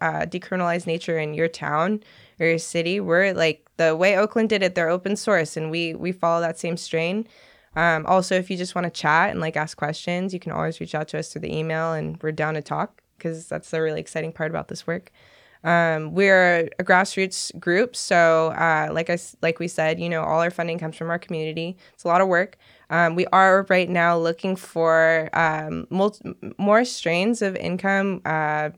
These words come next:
we wanna maybe hold, like, events, uh, g-, uh, benefits for the, you know, Portland,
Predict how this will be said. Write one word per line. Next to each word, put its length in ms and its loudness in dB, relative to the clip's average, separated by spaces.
we 60 -6
wanna 280 -2
maybe 280 -6
hold, 360 -4
like, 260 -2
events, 840 0
uh, 260 0
g-, 160 -12
uh, 440 -2
benefits 640 0
for 580 2
the, 560 -2
you 80 -2
know, 160 -2
Portland, 640 -4